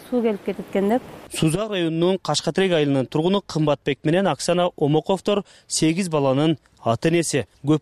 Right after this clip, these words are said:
Speaker 2: балалуу үй бүлөнү турак жай маселеси көп жылдан бери кыйнап келет. Алардын жаңы үй жөнүндөгү үмүт үч жыл мурда Оксана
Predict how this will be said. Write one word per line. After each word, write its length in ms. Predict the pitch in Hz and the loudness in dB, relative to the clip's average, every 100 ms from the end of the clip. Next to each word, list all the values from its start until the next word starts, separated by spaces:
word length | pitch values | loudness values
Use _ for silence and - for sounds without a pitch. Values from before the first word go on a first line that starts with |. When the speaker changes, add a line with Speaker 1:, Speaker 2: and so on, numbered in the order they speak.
| - | -2
Speaker 2:
балалуу 380 | 170 180 220 214 | -2 -2 -2 -2
үй 160 | 170 | -2
бүлөнү 420 | 151 165 170 185 | 0 2 2 0
турак 280 | 185 - 165 | -2 -2 -2
жай 180 | - 160 | -2 0
маселеси 680 | 139 135 165 165 151 208 202 - - - | 0 0 2 0 2 0 0 -6 -14 0
көп 180 | 202 - | 0 0
жылдан 320 | 190 170 190 | -4 0 0
бери 240 | 156 147 170 | 0 0 -2
кыйнап 400 | - 120 131 156 | -4 -2 0 0
келет. 240 | - 147 127 _ - | -2 -2 -2 _ 0
Алардын 580 | 135 151 156 196 202 175 | 2 2 0 0 0 -4
жаңы 400 | - 147 160 185 | -2 0 2 0
үй 160 | 165 170 | 0 2
жөнүндөгү 600 | 151 139 135 143 180 - | 2 2 2 2 0 0
үмүт 460 | 151 160 214 - - | 2 4 2 0 0
үч 240 | 196 208 | 2 2
жыл 160 | - 226 | 2 2
мурда 380 | 196 165 135 - _ _ | 2 0 -4 -8 _ _
Оксана 460 | 127 127 - 208 | -2 -2 0 2